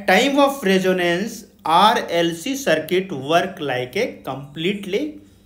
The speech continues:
resistive circuit। और ओके, इस इक्वेशन में अगर आप देखोगे, इसमें आर की वैल्यू की दी हुई है। आर की वैल्यू कितनी दी हुई है? अगर आप इसे देखोगे, तो R is equal to कितना दिया हुआ है यहाँ पे? अ, फ़ोर्टी ओम, R is equal to forty ohm,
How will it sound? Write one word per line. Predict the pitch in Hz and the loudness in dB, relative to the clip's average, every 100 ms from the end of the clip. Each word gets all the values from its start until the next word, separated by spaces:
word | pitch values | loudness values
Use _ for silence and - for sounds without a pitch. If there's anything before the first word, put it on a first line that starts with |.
| _ _ - | _ _ -6
resistive | 131 139 160 - 165 147 | -4 -2 -4 -4 -4 -4
circuit। | 120 98 107 95 - | -6 -10 -14 -14 -4
और | 156 208 _ _ - - - - - - _ _ _ _ - | -2 -4 _ _ -20 -20 -20 -20 -20 -20 _ _ _ _ -6
ओके, | 135 | -2
इस | 147 135 139 | 0 0 -2
इक्वेशन | 185 220 214 226 | -4 -2 -2 -2
में | 226 | 0
अगर | 220 214 | 4 6
आप | 208 | 4
देखोगे, | 214 185 202 220 | 2 0 0 -2
इसमें | 202 196 | 0 0
आर | 131 156 | 2 2
की | 165 208 | 0 0
वैल्यू | 190 185 190 | 0 2 0
की | 170 190 185 | 0 2 2
दी | 175 | 2
हुई | 180 175 | 2 2
है। | 185 | 4
आर | 147 143 | 4 2
की | 143 | 0
वैल्यू | 165 170 | -2 0
कितनी | 175 170 180 | 0 -4 -4
दी | 165 | 0
हुई | 165 165 165 | 0 2 2
है? | |
अगर | 160 151 | 4 2
आप | 165 - | 2 0
इसे | 147 143 | -6 -8
देखोगे, | 131 139 160 160 | -8 -4 -4 -2
तो | 165 | -2
R | 151 120 139 | -2 0 0
is | 147 | -2
equal | 147 147 147 | -6 -6 -6
to | 147 | -8
कितना | - 147 147 | -8 -6 -4
दिया | 143 143 | -2 0
हुआ | 143 143 | 0 0
है | 139 | -2
यहाँ | 139 135 156 | -2 -6 -6
पे? | |
अ, | 208 - - - - - - 110 110 110 110 104 - - - - | -8 -10 -20 -20 -20 -20 -8 0 2 2 0 -4 -14 -20 -20 -10
फ़ोर्टी | 127 120 170 190 190 | -10 -4 -2 0 0
ओम, | 156 156 202 233 - - | 0 0 -2 -4 -12 -12
R | 120 120 | -4 -2
is | 131 139 | -2 -4
equal | 139 131 147 | -2 -2 -4
to | 147 | -6
forty | - 127 123 135 | -6 -8 -6 -6
ohm, | 143 185 | -4 -6